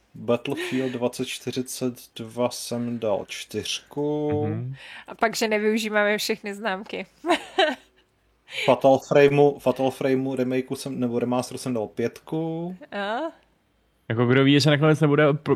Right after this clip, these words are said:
Speaker 2: od tebe zdaleka nejdrsnější poprava ten Kirby, který asi bude na Metacriticu výrazně vejš, ne? Než
Speaker 1: Far Cry šest jsem dal sedmičku, to si taky myslím, že dostávalo lepší známky.
Speaker 2: Dobře,
Speaker 1: Twelve
Speaker 2: ale protože Far Cry je obecně úplně směšně přeceněný ve světě.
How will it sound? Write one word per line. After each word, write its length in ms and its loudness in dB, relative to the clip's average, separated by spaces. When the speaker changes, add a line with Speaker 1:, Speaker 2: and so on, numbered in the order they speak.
Speaker 2:
od 140 0
tebe 480 4
zdaleka 440 2
nejdrsnější 680 0
poprava 360 0
ten 160 0
Kirby, 520 0
který 540 0
asi 760 -2
bude 320 2
na 80 2
Metacriticu 560 -2
výrazně 380 2
vejš, 300 -2
ne? 200 -6
Než 320 -8
Speaker 1:
Far 200 6
Cry 220 8
šest 220 2
jsem 140 2
dal 140 8
sedmičku, 640 0
to 80 -4
si 80 -8
taky 220 -4
myslím, 260 -4
že 120 -2
dostávalo 520 -2
lepší 300 -4
známky. 680 0
Speaker 2:
Dobře, 200 -2
Speaker 1:
Twelve 120 8
Speaker 2:
ale 120 8
protože 160 0
Far 220 -6
Cry 160 2
je 80 4
obecně 360 2
úplně 240 0
směšně 420 -2
přeceněný 400 -6
ve 80 -4
světě. 400 -8